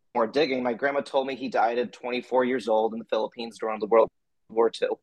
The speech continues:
That's all I knew. But recently, I just found out he was a three-letter athlete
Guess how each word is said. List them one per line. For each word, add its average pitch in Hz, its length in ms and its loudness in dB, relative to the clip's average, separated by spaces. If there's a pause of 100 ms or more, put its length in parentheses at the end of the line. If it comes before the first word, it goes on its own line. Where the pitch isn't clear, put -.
(160)
That's 113 160 2
all 120 160 6
I 117 60 2
knew. 107 280 -6 (680)
But 127 180 4
recently, 123 500 4
I 117 60 4
just 120 160 -4
found 127 240 4
out 123 240 6
he 131 220 -6
was 120 280 -2
a 113 240 -2
three-letter 127 480 -2
athlete 110 680 -2